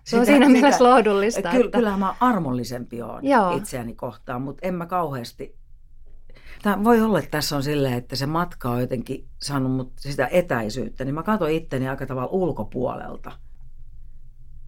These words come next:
Speaker 1: Että, että siinäkin sen, tää fy-, fysiikkatsekki, niin mä siis, mä näen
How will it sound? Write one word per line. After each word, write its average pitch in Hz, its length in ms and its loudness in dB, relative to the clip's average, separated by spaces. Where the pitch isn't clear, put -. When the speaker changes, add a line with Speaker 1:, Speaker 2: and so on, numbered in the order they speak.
Speaker 1:
Että, 175 200 -2
että 196 120 -4
siinäkin 165 400 2
sen, 143 260 -2
tää 139 160 -2
fy-, 165 240 0
fysiikkatsekki, 139 840 -6
niin 156 120 -6
mä 143 100 -4
siis, 156 360 -6
mä 185 140 -2
näen 165 460 2